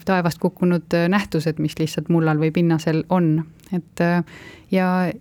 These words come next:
ja mulla vaesumine toob kaasa mulla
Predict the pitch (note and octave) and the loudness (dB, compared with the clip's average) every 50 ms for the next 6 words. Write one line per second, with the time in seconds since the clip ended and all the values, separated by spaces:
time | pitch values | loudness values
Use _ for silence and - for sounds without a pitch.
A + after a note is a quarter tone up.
0 | - - - F3 E3+ E3+ F3 E3+ - G3 G3+ G3+ G3 F3+ F3 F#3 G#3 A3 G3+ F#3 | -14 -8 -4 -2 0 0 0 0 0 0 2 2 2 2 2 2 2 2 0 0
1 | - F3+ F3 F3 F3 F3 F3 F3 E3+ F3 E3+ E3 - - _ _ _ _ G3 G3+ | 0 0 0 2 2 2 4 4 4 2 0 -2 -6 -14 _ _ _ _ 0 0
2 | G3 F#3 - - F3 E3+ E3 D#3+ D#3+ - - E3 D#3+ D#3+ D#3+ D#3+ D#3 - - - | 0 0 -2 -2 -2 0 0 -2 -2 -4 -4 -2 0 0 0 -2 -4 -8 -12 -6
3 | - E3+ E3 D#3+ D#3+ D#3+ D#3 D#3 D#3 | -2 0 0 2 2 2 2 2 0